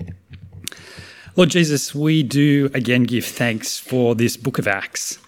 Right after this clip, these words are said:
uh, the opportunity that we've had as a church to be working our way through it, to hear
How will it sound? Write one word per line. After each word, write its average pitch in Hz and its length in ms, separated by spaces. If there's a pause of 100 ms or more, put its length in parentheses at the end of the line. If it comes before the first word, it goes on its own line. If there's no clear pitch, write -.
(260)
uh, 104 220
the 110 120
opportunity 127 520
that 107 240
we've 120 180
had 127 180
as 110 140
a 101 80
church - 540
to - 100
be 110 100
working 120 460
our 107 120
way 98 220
through 120 360
it, 107 160
to 117 160
hear 123 440